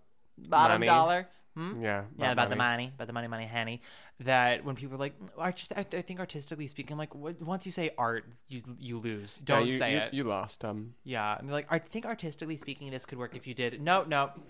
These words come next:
Speaker 1: stop it. You lo-, you lost all those execs. You gotta.
Speaker 2: Yeah.
Speaker 1: How's it gonna save the money? How's it gonna be most efficient? That's what they wanna know.
Speaker 2: Yeah, um,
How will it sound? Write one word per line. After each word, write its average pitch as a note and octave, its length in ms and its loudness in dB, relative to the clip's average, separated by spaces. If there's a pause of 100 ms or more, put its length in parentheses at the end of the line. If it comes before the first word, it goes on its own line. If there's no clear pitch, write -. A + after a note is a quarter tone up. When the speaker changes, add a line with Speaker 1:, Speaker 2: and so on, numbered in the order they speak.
(220)
Speaker 1:
stop C#3 320 6
it. C#3 180 2
You C3 140 -4
lo-, B2+ 200 6
you C3 140 -6
lost B2 240 4
all A#2+ 160 -2
those C3+ 220 -2
execs. A2+ 480 0 (520)
You C#3 60 -6
gotta. D3 180 6
Speaker 2:
Yeah. B2 380 4
Speaker 1:
How's D3 260 4
it F3 60 -2
gonna E3 140 -2
save C#3 200 0
the B2 80 -4
money? D#3+ 240 4
How's D3+ 140 2
it C3+ 60 -6
gonna B2+ 100 -4
be A#2+ 80 -2
most A2+ 240 -6
efficient? G#2+ 400 -10
That's G#2+ 160 -6
what G2 80 -18
they G2+ 80 -10
wanna A2 240 -8
know. G2 240 -12 (320)
Speaker 2:
Yeah, E3+ 220 -8 (640)
um, B2+ 460 -14